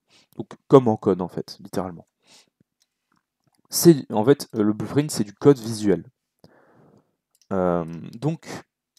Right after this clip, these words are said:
voilà, donc pour, euh, Be in Play. Euh, et pour le game mode, le game mode, c'est un peu la même,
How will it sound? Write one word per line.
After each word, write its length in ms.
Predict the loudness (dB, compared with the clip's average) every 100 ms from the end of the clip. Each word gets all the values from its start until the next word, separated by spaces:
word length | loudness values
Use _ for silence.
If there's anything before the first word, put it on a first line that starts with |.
| _
voilà, 280 | -4 2 2
donc 180 | 2 -10
pour, 340 | -14 -8 -6 -6
euh, 80 | -8
Be 180 | -10 -8
in 160 | -8 -6
Play. 340 | 2 2 2 -8 _ _ _ _ -20 -20 -20 -20 -20 _ _ 6
Euh, 840 | 8 8 6 2 -4 -10 -10 -12 -14 _ _ _ _ _ _ _ _ _ _ _ _ -20 -20 _
et 240 | 4 6 4 -6
pour 160 | 0
le 100 | 0
game 180 | 0 -2
mode, 260 | 0 -2 -2 -12 _ _ _ _ -20 _ -20 -20 -20 _
le 100 | 0
game 200 | 6 6
mode, 180 | 6 -2
c'est 220 | -2 6
un 140 | 6 6
peu 160 | 6
la 100 | 4
même, 300 | 6 0 -2